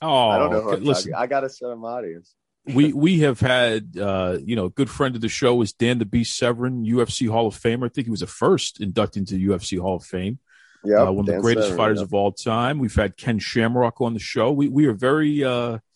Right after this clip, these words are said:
Speaker 1: this is definitely a combat sports friendly, uh, show
Speaker 2: Uh,
Speaker 1: here at Duke
Speaker 2: that's,
Speaker 1: Wrestling
Speaker 2: that's so
Speaker 1: Club.
Speaker 2: awesome. That's so awesome.
Speaker 1: Yes, yes. Love the sport. Been a lifelong fan myself. And,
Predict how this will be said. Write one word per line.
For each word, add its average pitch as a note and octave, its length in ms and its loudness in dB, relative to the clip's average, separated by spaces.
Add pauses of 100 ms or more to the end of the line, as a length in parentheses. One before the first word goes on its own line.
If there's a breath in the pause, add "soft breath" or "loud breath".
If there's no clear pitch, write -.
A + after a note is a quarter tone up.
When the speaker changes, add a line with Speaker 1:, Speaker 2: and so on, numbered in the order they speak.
(320)
Speaker 1:
this B2+ 200 -2
is A2+ 200 -2
definitely C#3+ 500 0
a G#2 60 0
combat B2+ 580 -2
sports - 800 -4 (280)
friendly, B2 720 -2
uh, F#2 220 -4
show F2+ 340 2
Speaker 2:
Uh, D3 40 2
Speaker 1:
here A2 180 -2
at F#2 100 -6
Duke G#2 200 -8
Speaker 2:
that's, A2 260 2
Speaker 1:
Wrestling F2+ 360 -4
Speaker 2:
that's E2+ 180 -10
so F#2 80 -2
Speaker 1:
Club. F2 200 4
Speaker 2:
awesome. D2+ 380 -8
That's D#2+ 200 -12 (100)
so D2+ 80 -6
awesome. C#2+ 240 -6
Speaker 1:
Yes, A#2+ 440 -4
yes. G#2 360 -4
Love C3+ 240 0
the B2+ 60 -6
sport. A2 440 -2
Been A2 100 0
a G#2 60 -2
lifelong A#2 440 0
fan A2+ 280 -4
myself. A2 560 0
And, G#2 160 -2